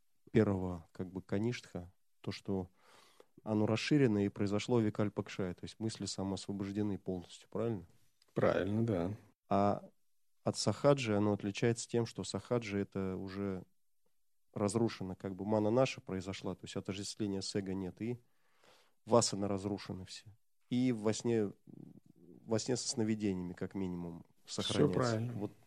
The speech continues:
Speaker 1: в
Speaker 2: Можете
Speaker 1: этом, да?
Speaker 2: скоро лекции читать. О. Атмавичара —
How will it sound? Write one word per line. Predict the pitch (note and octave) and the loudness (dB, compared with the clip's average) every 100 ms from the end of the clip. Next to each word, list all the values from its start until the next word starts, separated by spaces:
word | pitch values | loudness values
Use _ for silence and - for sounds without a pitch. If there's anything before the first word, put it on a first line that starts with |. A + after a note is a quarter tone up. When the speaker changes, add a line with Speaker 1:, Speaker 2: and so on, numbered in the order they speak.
| _ - | _ -4
Speaker 1:
в | |
Speaker 2:
Можете | A2 A2 F#2 | 2 2 2
Speaker 1:
этом, | F#2+ | 0
да? | |
Speaker 2:
скоро | C3+ C3 B2 | 0 2 4
лекции | C3 G#2+ G#2 - | 6 6 2 -4
читать. | A#2 - - C3+ _ _ _ B3+ A#3+ C4 C4 - - - - - - - - - - - - - | -4 -8 -12 -14 _ _ _ -16 -10 -10 -10 -12 -14 -20 -20 -20 -14 -12 -12 -8 -8 -10 -10 -6
О. | G2+ G2+ - - - _ _ _ _ _ _ - - - - - - - - - - - - _ _ _ _ - - - - - - - - - _ - | -6 -6 -14 -20 -20 _ _ _ _ _ _ -20 -20 -20 -20 -20 -20 -20 -20 -18 -18 -20 -20 _ _ _ _ -20 -20 -20 -20 -20 -20 -20 -20 -20 _ 6
Атмавичара — | C#3 D3+ E3+ D#3+ D#3 - D3+ D#3 F3+ | 8 12 12 12 12 12 12 12 8